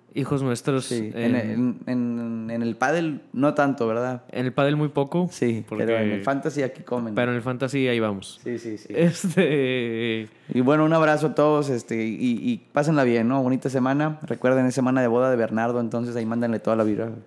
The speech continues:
Speaker 1: Mándenle todo, es más, en vez de mandar sus dudas, mándenles,
Speaker 2: Buena vibra
Speaker 1: eh,
Speaker 2: para el que se case.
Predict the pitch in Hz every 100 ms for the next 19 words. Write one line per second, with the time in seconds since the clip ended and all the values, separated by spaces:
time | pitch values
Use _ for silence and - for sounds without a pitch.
0 | _ - 127 139 151 165 165 135 180 190
1 | 202 226 233 226 202 220 220 202 196 208
2 | 185 165 180 185 180 165 147 151 156 156
3 | 156 147 131 - 117 117 127 131 127 127
4 | 98 113 107 104 104 107 107 107